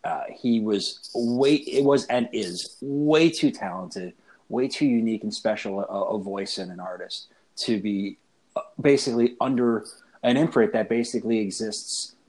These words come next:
for the purpose of churning out, you know, songwriting for Drake records, you know. <laughs> It's, and so I feel like it's great for him now that he's gotten out of that, has taken some time and he's come back.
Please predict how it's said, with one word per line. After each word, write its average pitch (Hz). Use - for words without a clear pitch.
for 117
the 113
purpose 110
of 95
churning 110
out, 101
you 107
know, 95
songwriting 104
for 104
Drake 110
records, -
you 104
know. -
<laughs> -
It's, -
and 135
so 127
I 127
feel 156
like 113
it's -
great 139
for -
him 120
now 107
that 110
he's -
gotten 104
out 104
of 104
that, 110
has 101
taken 110
some 104
time 104
and 104
he's 104
come 107
back. 101